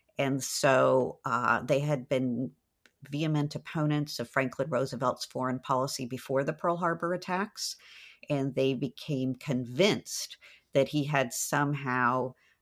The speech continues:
uh, maneuvered the Japanese into attacking and deliberately withheld that information from the commanders at Pearl Harbor.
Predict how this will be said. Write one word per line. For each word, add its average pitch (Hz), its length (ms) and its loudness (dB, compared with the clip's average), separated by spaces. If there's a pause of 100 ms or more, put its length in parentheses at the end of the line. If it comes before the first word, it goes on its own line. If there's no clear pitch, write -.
(120)
uh, 131 220 2
maneuvered 147 720 2
the 127 80 0
Japanese 127 680 0
into 117 380 -2
attacking 123 800 -4
and 127 160 -4
deliberately 139 920 0
withheld 127 580 0
that 123 180 0
information 120 640 -2
from 123 160 -4
the 120 100 -2
commanders 120 640 -2
at - 160 -10
Pearl 117 220 0
Harbor. - 440 -6